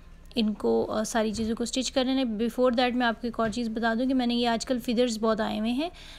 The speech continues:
जैसे क्रो के फीदर्स होते हैं, आपको लेस बहुत ईजीली मिल जाएगी मार्केट से। This is I bought from the market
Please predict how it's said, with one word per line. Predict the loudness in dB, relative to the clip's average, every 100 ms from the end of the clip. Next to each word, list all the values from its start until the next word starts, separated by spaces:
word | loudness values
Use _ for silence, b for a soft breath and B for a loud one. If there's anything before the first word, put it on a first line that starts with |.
| B 0
जैसे | 0 2 0 0
क्रो | 2 2 4
के | 2 2
फीदर्स | 2 2 2 0
होते | 0 0
हैं, | 0 0 0
आपको | -2 0 2
लेस | 4 2 2
बहुत | 2 2
ईजीली | 2 4 4
मिल | 4 4
जाएगी | 2 4
मार्केट | 4 4 2 -2 0
से। | 0
This | 0 0
is | -2 -2
I | 0 0 0
bought | -2 0
from | 0 2
the | 2
market | 0 0 -4